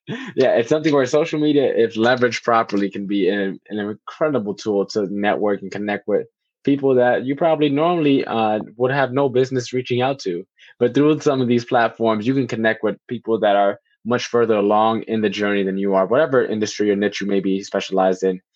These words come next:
and connect with some of these people and learn the game. And a lot of these people that are further on enjoy helping and giving back, 'cause it's, for them, it's almost like charity work, 'cause they're helping someone that's early on in their journey. So a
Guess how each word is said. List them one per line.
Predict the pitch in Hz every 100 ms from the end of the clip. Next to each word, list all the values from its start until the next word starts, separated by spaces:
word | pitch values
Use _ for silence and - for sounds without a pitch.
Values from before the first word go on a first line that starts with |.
| _ _
and | - 101
connect | 104 110 -
with | 110
some | 110
of | 104
these | 98
people | 113 107 110 87
and | 104 101
learn | 117
the | 135
game. | 110 143 143
And | 98
a |
lot | 98 123
of | 123
these | 123
people | 135 127
that | 107 107
are | 135
further | - 101 101 101
on | 104 107 - _ _ _ _ -
enjoy | 117 101 98 110 139 117 104 92 -
helping | 101 107 123 110
and | 104 98
giving | 104 98
back, | 120 120
'cause | 101
it's, | 92
for | 107
them, | 101 139 135
it's | 107
almost | 127 113
like | 113 110
charity | - 147 180 101
work, | 95 92 -
'cause | 98 - _ _ _
they're | 110 113
helping | 120 123
someone | 113 123 120 123 127 131 -
that's | 113 110 - - -
early | 113 117 120
on | 120
in | 120
their | 120
journey. | 110 123 160 104
So | 101
a | 98